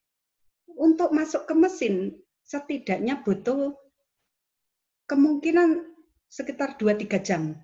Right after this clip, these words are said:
Itu paling cepat, ya, paling cepat. Sehingga, eh,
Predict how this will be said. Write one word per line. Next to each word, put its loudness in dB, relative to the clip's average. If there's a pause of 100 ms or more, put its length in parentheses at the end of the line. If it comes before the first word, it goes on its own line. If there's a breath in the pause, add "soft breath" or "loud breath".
(380)
Itu -8
paling -2
cepat, -6
ya, -4 (100)
paling -2
cepat. -6 (400)
Sehingga, 0 (800)
eh, -4